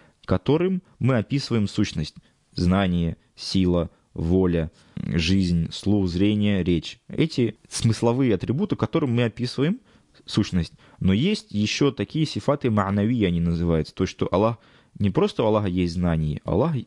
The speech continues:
знающий. И поэтому ахлю сунна валь джамаа говорят, что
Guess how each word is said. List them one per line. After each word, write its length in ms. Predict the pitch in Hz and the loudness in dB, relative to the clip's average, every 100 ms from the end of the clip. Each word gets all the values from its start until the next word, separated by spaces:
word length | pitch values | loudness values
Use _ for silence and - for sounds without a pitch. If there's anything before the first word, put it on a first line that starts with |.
| _ | _
знающий. 760 | 92 95 101 87 80 - - - _ _ _ _ _ _ - _ _ - | -4 0 0 0 -4 -8 -10 -14 _ _ _ _ _ _ -20 _ _ -4
И 60 | |
поэтому 420 | - 170 156 160 - - - | 0 0 0 -2 -4 -14 -2
ахлю 300 | 143 160 143 | 0 2 0
сунна 300 | - 160 131 | -2 0 2
валь 120 | 117 | 2
джамаа 400 | 110 123 165 117 | 2 0 0 0
говорят, 400 | 98 101 123 131 | 2 2 2 -2
что 340 | - 98 92 | -2 -2 -2